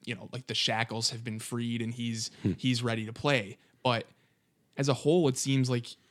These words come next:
Speaker 1: there's a lot of question marks. I mean, besides Davante Adams, who has, you know, some concussion history, it's a, it's a lot of unproven receivers. You know, you have Jimmy Graham, who's just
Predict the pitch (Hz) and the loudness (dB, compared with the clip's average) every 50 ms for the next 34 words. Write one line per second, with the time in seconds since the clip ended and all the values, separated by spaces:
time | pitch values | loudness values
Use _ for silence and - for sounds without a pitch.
0 | _ _ _ - - 135 131 131 139 135 147 143 180 175 135 - - 127 127 - | _ _ _ -8 -4 -2 0 2 2 2 2 2 2 0 0 -2 -4 -2 0 0
1 | - - 110 101 98 95 95 107 - - 139 123 120 117 120 117 120 113 - - | 0 0 -2 -4 -6 -6 -8 -6 -6 -4 -4 -2 -2 -2 -2 -2 -2 -2 0 2
2 | 151 147 147 151 151 147 147 139 - - - - - - - 120 120 113 117 117 | 2 2 2 2 2 2 0 -2 -6 -8 -14 -20 -18 -10 -6 -4 -2 -2 -2 -4
3 | 107 104 107 110 110 113 113 113 - 113 113 113 101 107 101 107 110 - - - | -4 -4 -2 -2 -2 -2 -4 -4 -4 -4 -4 -4 -4 -4 -4 -6 -6 -8 -8 -8
4 | - 123 104 104 113 - - 113 117 - 123 117 - - 113 113 110 - 110 107 | -8 -8 -8 -6 -6 -4 -4 -4 -6 -8 -10 -10 -10 -8 -4 -2 -2 -2 -2 -4
5 | - 113 107 - - 113 113 113 113 101 - 127 - 123 117 - - - 123 123 | -6 -6 -6 -4 -4 -2 -2 -2 -2 -2 -4 -4 -2 -4 -6 -6 -8 -10 -6 -4
6 | 131 120 123 120 117 127 127 127 123 - - 120 117 120 117 - - 123 120 120 | -2 -2 0 0 2 2 2 0 0 -4 -6 -4 -4 -4 -4 -4 -4 -4 -2 -2
7 | 123 120 117 110 - - 117 117 117 120 123 123 123 120 123 - - - - - | -4 -4 -4 -4 -4 -4 -2 -2 -2 -2 0 0 -2 -2 -4 -6 -10 -14 -20 -20
8 | - - - - 117 113 117 117 123 120 123 120 131 123 120 120 - - 117 117 | -20 -12 -8 -6 -4 -2 0 2 0 0 0 0 0 0 0 0 -2 -2 -2 -2
9 | 113 113 120 120 117 120 113 110 113 - - _ - - - 127 113 - - | 0 0 0 -2 -2 -2 -4 -4 -4 -6 -8 _ -10 -4 -2 -2 -2 -2 -6